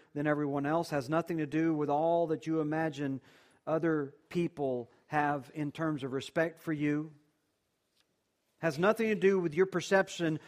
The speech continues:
of why you have experienced blessings in this life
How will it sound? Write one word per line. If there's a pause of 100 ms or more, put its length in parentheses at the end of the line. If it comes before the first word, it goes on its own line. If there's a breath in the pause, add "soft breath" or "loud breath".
(160 loud breath)
of
why
you
have
experienced
blessings
in
this
life